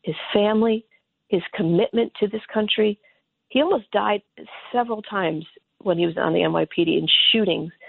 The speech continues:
running into burning buildings, helping people. I mean, when I say helping people, this man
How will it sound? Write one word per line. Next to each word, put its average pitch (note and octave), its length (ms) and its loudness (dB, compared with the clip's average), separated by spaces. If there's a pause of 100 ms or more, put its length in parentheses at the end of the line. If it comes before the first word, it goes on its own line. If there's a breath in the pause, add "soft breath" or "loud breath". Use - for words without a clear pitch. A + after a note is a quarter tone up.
(400 loud breath)
running A3 280 2
into G#3 180 -2
burning G#3 400 0
buildings, F3+ 460 0 (720 soft breath)
helping A#3 360 0
people. G#3 600 0
I G#3+ 100 2
mean, G#3 240 2
when A#3 140 -2
I D#4 160 2
say G#3 200 2
helping C#4 380 0
people, E4+ 480 0 (800 soft breath)
this D#4+ 200 2
man A#3+ 500 2